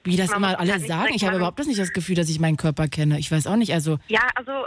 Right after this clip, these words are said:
Speaker 2: also du hast ja gesagt, du nimmst die Spirale, richtig?
Speaker 1: Nee, ich nehme Pille. Immer noch und bin
Speaker 2: Die
Speaker 1: mir
Speaker 2: Pille.
Speaker 1: aber so
Speaker 2: Ach so,
Speaker 1: unsicher.
Speaker 2: ach so, sorry. Gut,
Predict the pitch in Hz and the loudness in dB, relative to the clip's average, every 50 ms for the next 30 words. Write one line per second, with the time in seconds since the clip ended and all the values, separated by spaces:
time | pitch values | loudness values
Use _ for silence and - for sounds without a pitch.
0 | - - 254 240 262 247 262 262 277 - 320 277 277 254 285 - 269 262 277 294 | -4 -4 -4 -4 -4 -2 -2 -2 0 -2 -2 -2 -2 -2 -4 -4 -4 -6 -6 -6
1 | 285 - 262 233 - - 226 214 220 226 233 208 190 202 202 - - 262 277 - | -6 -4 -2 -2 0 0 0 0 0 -2 -2 -2 -4 -6 -6 -6 -6 -6 -6 -8
2 | - _ - 247 254 214 - 214 - - 240 240 247 240 196 - 220 233 214 175 | -6 _ 0 0 0 0 0 -2 -2 0 0 2 2 0 0 0 -2 0 0 0
3 | 143 135 135 - _ _ _ - 214 233 240 226 220 220 220 214 - 180 175 165 | 0 -2 -4 -8 _ _ _ -2 0 0 0 0 0 0 0 -2 -2 -2 -4 -2
4 | - 220 277 254 294 - 220 233 233 226 196 240 - 233 262 277 254 180 180 175 | 0 0 0 0 0 0 0 0 -2 -2 -2 -2 -2 0 0 0 2 0 0 0
5 | - - 151 147 143 143 240 214 196 - - - - - - - _ - 262 262 | -2 -2 -2 -2 -2 -2 -4 -4 -6 -10 -14 -16 -16 -16 -18 -18 _ -6 -6 -6
6 | - | -6